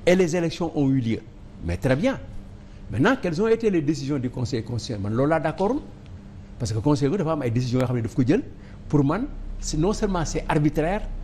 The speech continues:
mais moo tax li ci am yëpp te ñu wax ko, moo tax ma jàpp ko. Donc pour ces assises-là, comme loolu moo doon question bi, et notamment le Conseil supérieur de la magistrature et la présence du président de la République, président de la République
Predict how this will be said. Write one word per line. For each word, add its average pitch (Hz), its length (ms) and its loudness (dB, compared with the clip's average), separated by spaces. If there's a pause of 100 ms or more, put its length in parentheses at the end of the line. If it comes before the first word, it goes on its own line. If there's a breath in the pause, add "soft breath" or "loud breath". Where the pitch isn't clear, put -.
(500 loud breath)
mais 139 380 4 (120)
moo 147 240 2
tax 180 200 -2
li 147 160 0
ci 233 180 -2
am 175 120 2
yëpp 190 200 2
te 165 60 2
ñu 156 100 4
wax 139 220 2
ko, 277 180 -4 (260)
moo 139 160 4
tax 143 140 2
ma 131 100 6
jàpp 135 200 6
ko. - 160 -4 (560 loud breath)
Donc 202 280 4
pour 220 120 -2
ces 170 240 2
assises-là, 151 420 2
comme 139 280 0
loolu 139 180 2
moo 127 120 -2
doon 127 140 -2
question 120 360 -6
bi, 110 160 -6 (400 loud breath)
et 131 60 0
notamment 131 340 0
le 120 140 -2
Conseil 117 320 -4
supérieur 113 440 -2
de 101 100 -6
la 113 100 -2
magistrature 107 680 -6
et 104 40 -6
la 104 100 -2
présence 113 360 -2
du 98 100 -4
président 107 320 -4
de 92 100 -6
la 98 80 -6
République, 104 280 -6 (680 loud breath)
président 170 440 2
de 117 140 0
la 120 140 4
République 117 380 0